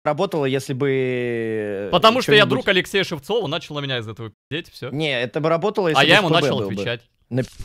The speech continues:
Speaker 1: на Гуакамоле, тогда можно было бы ещё как-то.
Speaker 2: Ну, я тебе объясняю, как произошло. И теперь он думает, что это я на него прыгать начал. Ну, сумасшедший.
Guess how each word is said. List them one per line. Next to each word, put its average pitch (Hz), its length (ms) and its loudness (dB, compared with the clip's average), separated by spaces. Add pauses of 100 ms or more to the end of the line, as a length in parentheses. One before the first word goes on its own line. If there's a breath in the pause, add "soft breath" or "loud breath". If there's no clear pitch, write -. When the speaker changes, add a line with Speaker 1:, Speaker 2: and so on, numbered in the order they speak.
(100)
Speaker 1:
на 120 120 -4
Гуакамоле, 117 540 -4
тогда 113 200 -2
можно 113 280 -6
было 95 200 -6
бы 92 140 -6
ещё 92 200 -16
как-то. - 280 -18 (520)
Speaker 2:
Ну, 113 140 -8
я 117 140 -2
тебе 123 120 -2
объясняю, 117 380 -4
как 127 140 -8
произошло. 113 520 -10 (840)
И 127 100 -8
теперь 156 260 2
он 196 60 4
думает, 202 220 0
что - 140 -6
это 175 100 -2
я 170 100 4
на 139 100 0
него 123 140 -4
прыгать 113 300 -10
начал. 110 280 -12 (200)
Ну, 113 80 -16
сумасшедший. - 580 -8